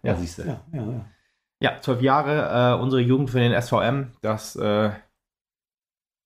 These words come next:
Speaker 1: ja, ich wollte gerade sagen, es tut mir leid, aber nein, so ist es, so schlimm ist es ja nicht. Es gab ja auch noch gute Zeiten beim S V Meppen, es ist ja nur die letzte.
Speaker 2: Ja, aber wenn er die Jugend ist, die kennen ja die schlechten Zeiten auch gar nicht. Dann
Speaker 1: Ja,
Speaker 2: muss es ja jetzt
Speaker 1: zwölf
Speaker 2: auch mal
Speaker 1: Jahre,
Speaker 2: miterleben.
Speaker 1: ja.
Speaker 2: Ja, so, Alter.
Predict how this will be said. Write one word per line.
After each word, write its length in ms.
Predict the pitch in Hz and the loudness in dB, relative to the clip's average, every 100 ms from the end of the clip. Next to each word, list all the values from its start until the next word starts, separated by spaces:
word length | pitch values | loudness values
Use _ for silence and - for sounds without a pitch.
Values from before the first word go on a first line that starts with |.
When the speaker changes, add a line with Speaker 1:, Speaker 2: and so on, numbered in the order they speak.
| _ | _
Speaker 1:
ja, 220 | 101 - - - _ _ _ _ _ _ _ | -2 -2 -8 -20 _ _ _ _ _ _ _
ich 160 | - - 95 | -10 -8 -2
wollte 120 | 101 | 0
gerade 80 | 107 | 0
sagen, 140 | 104 101 | 0 -2
es 60 | |
tut 120 | - | -4
mir 80 | 113 | 0
leid, 280 | 104 107 117 | 2 2 0
aber 180 | 104 95 | -2 -2
nein, 240 | 95 104 | 0 0
so 100 | 98 | -2
ist 80 | 95 | -4
es, 160 | 92 - | -8 -8
so 120 | 101 | -6
schlimm 200 | - 95 | -4 -2
ist 80 | 98 | -2
es 80 | 92 | -2
ja 100 | 95 | -2
nicht. 180 | 104 | -2
Es 120 | 101 92 | -4 -4
gab 160 | 98 | -4
ja 80 | 104 | -2
auch 40 | 101 | -6
noch 120 | 98 | -4
gute 180 | 107 104 | -4 -2
Zeiten 220 | 110 104 | -2 -2
beim 100 | 104 | -2
S 120 | 101 | -4
V 100 | 104 | -2
Meppen, 220 | 101 95 95 | -2 -2 -4
es 80 | |
ist 120 | 92 95 | -6 -2
ja 80 | 101 | 0
nur 140 | 101 | 2
die 160 | 101 95 | 2 2
letzte. 220 | 101 131 | 2 4
Speaker 2:
Ja, 60 | 120 | 2
aber 200 | 143 139 | 2 2
wenn 100 | 151 | 0
er 60 | |
die 120 | 147 | 0
Jugend 260 | 143 165 156 | 2 2 2
ist, 140 | 160 156 | 0 0
die 80 | 123 | 0
kennen 180 | 156 | 2
ja 60 | 147 | 2
die 80 | 135 | 0
schlechten 340 | 151 143 143 | 0 0 0
Zeiten 240 | 131 120 113 | 0 2 0
auch 120 | 117 | 0
gar 200 | 117 113 | 0 2
nicht. 100 | 110 | 2
Dann 100 | 98 | 2
Speaker 1:
Ja, 100 | 98 | 2
Speaker 2:
muss 100 | 123 | 0
es 60 | 120 | 0
ja 60 | |
jetzt 80 | 120 | 2
Speaker 1:
zwölf 120 | 113 | 4
Speaker 2:
auch 40 | - | 4
mal 60 | |
Speaker 1:
Jahre, 180 | 110 120 | 2 2
Speaker 2:
miterleben. 420 | 127 123 123 127 | 0 0 0 0
Speaker 1:
ja. 200 | 117 117 | 0 0
Speaker 2:
Ja, 260 | 120 117 107 | -2 0 0
so, 60 | 110 | 0
Alter. 360 | - - 104 | -4 -4 -8